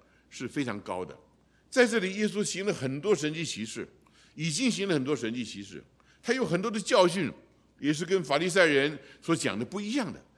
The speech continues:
所以其实耶稣基督在这段时候，当他出来传道三年半之后，在这段时间中间，可以说是他的名声呢蒸蒸日上，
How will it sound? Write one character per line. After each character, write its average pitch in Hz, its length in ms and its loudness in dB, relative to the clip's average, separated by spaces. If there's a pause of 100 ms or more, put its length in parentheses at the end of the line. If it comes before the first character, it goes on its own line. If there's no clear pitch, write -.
(300)
所 247 180 0
以 208 180 4
其 240 300 0
实 175 300 2
耶 214 180 0
稣 214 140 -4
基 196 140 -4
督 214 140 -2
在 202 160 4
这 220 240 -2
段 165 180 6
时 151 140 -2
候， 143 400 0 (140)
当 196 180 -4
他 185 100 -4
出 180 160 -8
来 165 100 -2
传 147 220 -6
道 170 140 2
三 170 220 -2
年 156 160 -2
半 151 240 -4
之 147 80 -8
后， 143 340 0 (300)
在 240 200 8
这 233 180 4
段 185 180 6
时 160 120 -2
间 190 180 2
中 185 140 -2
间， 170 200 0 (440)
可 262 160 4
以 190 160 2
说 165 180 -4
是 139 260 -2 (240)
他 160 140 -2
的 143 140 -2
名 131 340 -4
声 151 240 -4
呢 117 180 -2
蒸 151 260 -6
蒸 143 160 -6
日 123 120 -8
上， 92 220 -8